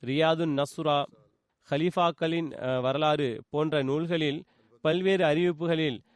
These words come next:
அன்னாரது வயது ஐம்பத்தி மூன்று, ஐம்பத்தி ஐந்து, ஐம்பத்தி ஏழு, ஐம்பத்தி ஒன்பது, அறுபத்தி ஒன்று, அறுபத்தி மூன்று, அறுபத்தி ஐந்து என்று குறிப்பிடப்பட்டுள்ளது.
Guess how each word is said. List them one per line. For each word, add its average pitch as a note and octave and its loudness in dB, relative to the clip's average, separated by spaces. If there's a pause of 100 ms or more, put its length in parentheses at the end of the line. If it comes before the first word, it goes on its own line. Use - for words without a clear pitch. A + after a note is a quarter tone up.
(120)
அன்னாரது D#3 0
வயது D#3 2 (100)
ஐம்பத்தி D3+ -2
மூன்று, E3 -2 (360)
ஐம்பத்தி D3 -2
ஐந்து, E3 0 (200)
ஐம்பத்தி D3 -4
ஏழு, E3 -2 (200)
ஐம்பத்தி C#3+ -4
ஒன்பது, D#3+ 0 (360)
அறுபத்தி D#3 0
ஒன்று, E3 -2
அறுபத்தி D3 -4
மூன்று, E3+ -2 (440)
அறுபத்தி D#3+ 0
ஐந்து F3+ 2
என்று D3 2
குறிப்பிடப்பட்டுள்ளது. B2 -4